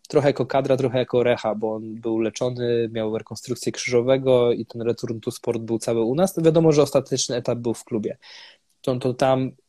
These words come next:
kontakt z fizjo i z trenerem motorycznym perfekcyjny.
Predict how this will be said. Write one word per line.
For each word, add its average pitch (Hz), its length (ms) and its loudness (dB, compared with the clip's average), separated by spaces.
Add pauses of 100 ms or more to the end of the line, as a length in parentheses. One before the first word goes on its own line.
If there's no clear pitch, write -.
(300)
kontakt 139 460 2
z - 120 -8
fizjo 127 360 0
i 113 100 0
z - 80 -12
trenerem 123 380 -2
motorycznym 117 500 -2
perfekcyjny. 104 640 -8